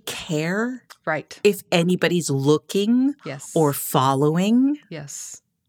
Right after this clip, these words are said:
Speaker 1: Because they're just grateful to have
Speaker 2: Right.
Speaker 1: that inspiration
Speaker 2: Right.
Speaker 1: to move.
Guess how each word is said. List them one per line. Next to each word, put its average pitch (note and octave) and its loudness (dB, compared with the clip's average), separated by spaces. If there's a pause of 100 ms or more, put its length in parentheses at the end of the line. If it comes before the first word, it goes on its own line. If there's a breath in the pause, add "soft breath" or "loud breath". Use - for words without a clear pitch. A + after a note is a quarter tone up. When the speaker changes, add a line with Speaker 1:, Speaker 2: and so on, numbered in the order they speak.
(960 soft breath)
Speaker 1:
Because F3 0 (840)
they're F#3 2
just F#3 -2
grateful D#3+ 0
to - -4
have D3 -2
Speaker 2:
Right. - -20
Speaker 1:
that C#3+ 0
inspiration C#3 -2
Speaker 2:
Right. D#3 -12
Speaker 1:
to D3+ 0
move. C#3+ 0